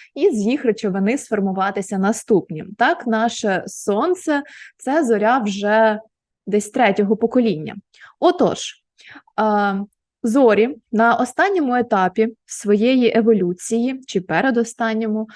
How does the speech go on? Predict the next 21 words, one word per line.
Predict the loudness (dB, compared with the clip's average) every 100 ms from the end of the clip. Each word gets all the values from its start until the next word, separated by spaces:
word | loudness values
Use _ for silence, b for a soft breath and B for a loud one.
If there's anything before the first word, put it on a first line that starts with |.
| B B B
а, | -2 0
в |
залежності | 2 2 2 0 -2 0
від | 0 4
їх | 2 4
маси | 2 2 0 0 -2 0
можуть | 2 2 2 2 4
бути, | 4 4 2 2 -2 -2
наприклад, | 0 0 0 0 0 -4
червоним | -2 0 2 4 4 4 4
гігантом, | 4 4 4 4 2 -2 -2
так, | -2 -2
наше | -2 -2 -2
Сонце | 0 0 0 -2
буде | -4 -2 -2
червоним | -2 0 0 0 0
гігантом, | 2 2 0 0 -2 -6 -2
і | -2
після | -2 -4 -2 -2
нього | -2 -2 -2
залишиться | -2 0 0 -2 -4 -6